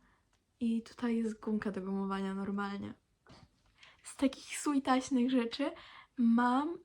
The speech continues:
jeszcze korektor, który jest w kształcie łapki kotka. Jest taki brokatowy. Chyba go nie będę nosić do szkoły, bo jest dosyć duży, ale jest taki uroczy. Kocham kotki po prostu. Zobaczcie ten zestaw, ten misiek i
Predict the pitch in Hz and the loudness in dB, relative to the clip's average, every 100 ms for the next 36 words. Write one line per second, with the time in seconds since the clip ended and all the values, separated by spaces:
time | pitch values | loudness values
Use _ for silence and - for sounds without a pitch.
0 | - 233 240 240 - 254 - 262 226 - | -6 0 0 0 0 0 2 2 4 0
1 | - 214 233 254 - - 247 240 247 - | 0 0 2 0 -2 -8 -2 0 -2 -8
2 | - - 349 403 392 320 381 - - 311 | -12 -2 -2 0 0 2 2 -2 -10 -8
3 | - 247 240 - 208 233 - - - - | 2 2 2 -4 -2 -2 -4 -20 -20 -20
4 | - 262 262 269 262 254 269 - 247 220 | 0 2 2 0 2 0 0 -4 0 0
5 | 226 247 - - - - - 294 269 262 | 0 -2 -6 -20 -20 -20 -6 2 4 6
6 | 269 269 262 254 254 226 233 - 240 233 | 6 6 6 6 4 0 -2 0 2 2
7 | 233 226 226 220 - - 240 214 214 226 | 2 -2 -4 -10 -10 -20 -8 -4 -2 0
8 | 254 254 285 - 320 - 302 285 330 - | 2 2 0 -4 -8 -6 -8 -6 -8 -4
9 | 277 277 262 262 - - 285 247 247 294 | -2 0 2 2 -2 -10 -4 -2 -2 -2
10 | 262 - 254 - 226 - 220 220 - - | -2 0 -2 -2 -8 -8 -10 -10 -12 -8
11 | 208 - 208 226 _ _ _ 254 277 269 | -8 -8 -10 -10 _ _ _ 0 0 0
12 | 311 330 330 311 - 240 240 240 233 233 | -4 0 0 0 2 2 2 2 2 2
13 | 262 _ - 285 294 269 247 247 247 262 | -2 _ -4 -2 0 4 4 4 2 -2
14 | 240 254 - - 220 214 214 - | -2 -4 -6 -6 -2 0 -2 -6